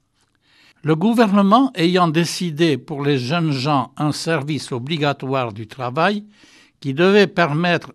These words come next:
en échange la libération de prisonniers de guerre, les aumôniers de la jeunesse chrétienne organisèrent à la cathédrale un grand rassemblement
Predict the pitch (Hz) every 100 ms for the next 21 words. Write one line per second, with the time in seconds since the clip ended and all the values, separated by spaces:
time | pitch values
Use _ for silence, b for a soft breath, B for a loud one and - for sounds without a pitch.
0 | - 139 147 151 - 190 160 117 101 b
1 | b b 147 135 120 202 170 170 160 151
2 | - 165 135 123 117 185 190 139 151 139
3 | 131 113 110 110 170 196 190 208 _ _
4 | _ b b b b b 123 139 196 240
5 | 208 185 202 233 175 165 139 151 175 175
6 | - - 143 151 151 160 202 208 B B
7 | B - 151 147 208 196 165 135 147 117
8 | 135 135 127 160 190 151 135 139 185 214
9 | 214 b b b b 156 143 120 185 247
10 | 143 190 202 190 175 143 143 156 208 220